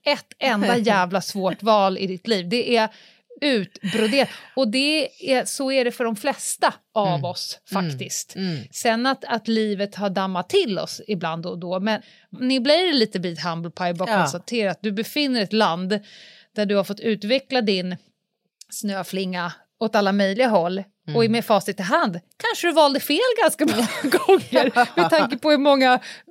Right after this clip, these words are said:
Speaker 1: vidriga människor det finns.
Speaker 2: Verkligen.
Speaker 1: Ja.
Speaker 2: Ja.
Speaker 1: Det var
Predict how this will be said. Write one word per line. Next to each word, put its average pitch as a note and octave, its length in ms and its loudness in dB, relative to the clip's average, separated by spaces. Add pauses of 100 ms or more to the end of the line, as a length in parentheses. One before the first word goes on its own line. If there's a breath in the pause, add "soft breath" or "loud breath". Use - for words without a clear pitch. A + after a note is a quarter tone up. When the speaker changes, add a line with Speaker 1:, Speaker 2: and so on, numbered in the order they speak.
Speaker 1:
vidriga C4+ 440 2 (200)
människor A3+ 280 0
det G3 60 0
finns. F#3+ 400 -6 (460 loud breath)
Speaker 2:
Verkligen. D3+ 920 -2 (240)
Speaker 1:
Ja. - 80 2
Speaker 2:
Ja. D#3 300 2 (1000 loud breath)
Speaker 1:
Det G4 120 2
var A4 100 2